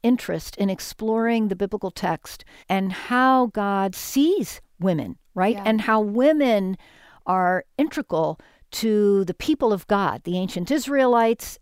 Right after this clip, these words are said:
Speaker 1: and the Church of the Apostles. And so, yeah, it became in part a personal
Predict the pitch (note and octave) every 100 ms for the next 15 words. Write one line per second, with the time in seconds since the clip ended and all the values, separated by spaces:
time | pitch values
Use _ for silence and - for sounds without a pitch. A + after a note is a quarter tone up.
0 | - F#3+ G3 G3+ G3+ - - - F#3+ A3+
1 | A3 G#3+ A3 G#3 G#3+ D4 - - - A3
2 | A3 - A3+ A3 G#3+ G#3+ - G#3+ G#3 G#3+
3 | F#3 - G3+ G#3+ - A#3+ A#3+ A#3+ A#3+ A#3
4 | - A3 G#3 - C#4+ G4+ - - - D4
5 | - C#4+ C#4+ D4